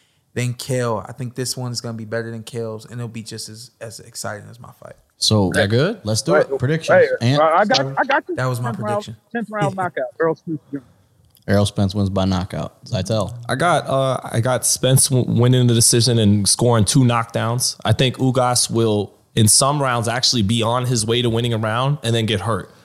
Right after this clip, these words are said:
Speaker 3: Um, I, I think Spence drops him but doesn't stop him. I got Spence.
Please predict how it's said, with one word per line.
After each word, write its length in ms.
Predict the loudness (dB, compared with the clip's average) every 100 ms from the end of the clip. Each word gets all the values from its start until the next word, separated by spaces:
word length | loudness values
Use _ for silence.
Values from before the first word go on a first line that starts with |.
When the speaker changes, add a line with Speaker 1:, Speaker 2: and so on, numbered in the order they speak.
| _ _ -4
Speaker 3:
Um, 480 | 0 2 2 2 0
I, 320 | -2 0 0
I 80 | 0
think 220 | 2 4
Spence 420 | 2 2 0 -2 -4
drops 440 | -2 0 0 2
him 120 | 2
but 120 | 2
doesn't 240 | 0 -2 0
stop 360 | 0 2 0
him. 200 | 0 0 0 _ _ _
I 100 | -2
got 120 | 0 0
Spence. 460 | -2 -6 -6 -8